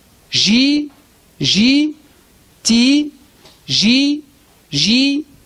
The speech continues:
تي، جي، جي، إيه، جي، تي، جي، إيه. يبقى أنا كتبت إيه دلوقتي؟ أنا كتبت التتابع بتاع الدي إن إيه، الشريط الذي يتكامل معه.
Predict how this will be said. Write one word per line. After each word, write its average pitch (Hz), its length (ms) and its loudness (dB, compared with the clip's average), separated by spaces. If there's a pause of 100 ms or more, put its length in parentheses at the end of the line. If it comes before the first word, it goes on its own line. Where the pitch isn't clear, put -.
(360)
تي، 285 420 0 (600)
جي، 254 540 -2 (540)
جي، 269 500 0 (640)
إيه، 269 400 0 (460)
جي، 269 520 0 (520)
تي، 277 460 0 (400)
جي، 247 480 0 (320)
إيه. 190 260 0 (280)
يبقى 190 100 2
أنا 240 80 2
كتبت 240 360 -2
إيه 220 120 2
دلوقتي؟ 208 540 0 (420)
أنا 285 180 4
كتبت 285 400 0
التتابع 254 540 0
بتاع 180 240 0
الدي 180 240 0
إن 180 120 4
إيه، 226 300 0
الشريط 277 480 0
الذي 220 300 -2
يتكامل 202 580 0
معه. 139 260 -2